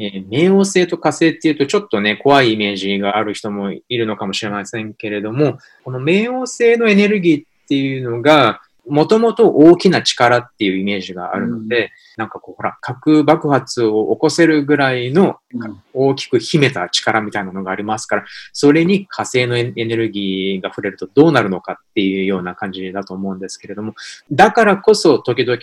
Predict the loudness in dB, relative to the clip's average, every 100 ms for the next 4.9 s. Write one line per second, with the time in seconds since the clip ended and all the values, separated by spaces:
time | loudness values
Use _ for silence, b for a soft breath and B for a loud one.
0 | -4 -4 -4 -4 -4 -4 -4 -4 -4 0
1 | 0 0 -4 -8 -14 -14 -8 -6 -4 -4
2 | -6 -6 -6 -8 -10 -12 -14 -12 -6 -4
3 | -4 -8 -10 -8 -6 -6 -8 -10 -8 -8
4 | -10 -8 -8 -8 -10 -12 -12 -10 -12